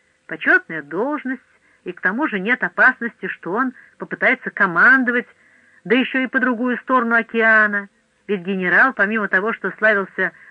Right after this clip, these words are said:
большими претензиями, любил распоряжаться и был страшно докучливым типом.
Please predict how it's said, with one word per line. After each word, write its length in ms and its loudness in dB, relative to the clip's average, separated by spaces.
большими 380 0
претензиями, 920 -4
любил 260 0
распоряжаться 960 -2
и 80 -6
был 240 -4
страшно 640 0
докучливым 800 -4
типом. 380 -16